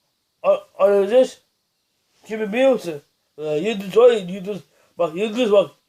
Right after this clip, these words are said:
Ee, yıldız, y-, yıldız, yıldız. Bu üstü alacağız buradan.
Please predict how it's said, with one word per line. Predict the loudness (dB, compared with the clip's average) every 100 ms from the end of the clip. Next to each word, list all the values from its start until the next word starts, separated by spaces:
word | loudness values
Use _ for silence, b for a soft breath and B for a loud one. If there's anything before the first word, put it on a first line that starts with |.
| -12
Ee, |
yıldız, | -10 -8 -6
y-, | -6 -4 -6 -8 _ _ _ -20 -20 -20 -20 _
yıldız, | -14 -6 -4
yıldız. | -4 -8 -12 -14 -18 -18 _ B B B _
Bu | -2 2 2 -2 _ _ _ _ _
üstü | -14 -14 -16 -12 -8 -8 -8 _ _ _ _ _ _ _ _ _ _ _ _ _ _ _ _ _ _ _ _
alacağız | 2 4 6 4 4 -4
buradan. | 0 2 0